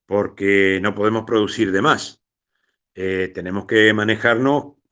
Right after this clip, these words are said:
eh, ahí sí, tener en cuenta factores ecológicos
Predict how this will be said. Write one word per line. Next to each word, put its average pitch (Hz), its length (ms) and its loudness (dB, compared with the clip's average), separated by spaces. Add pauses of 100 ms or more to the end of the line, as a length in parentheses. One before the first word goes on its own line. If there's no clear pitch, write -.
(180)
eh, 80 560 -10 (600)
ahí 101 320 -2
sí, 120 300 0
tener 95 280 -6
en 95 80 -6
cuenta 104 340 -2
factores 101 540 -6
ecológicos 110 880 0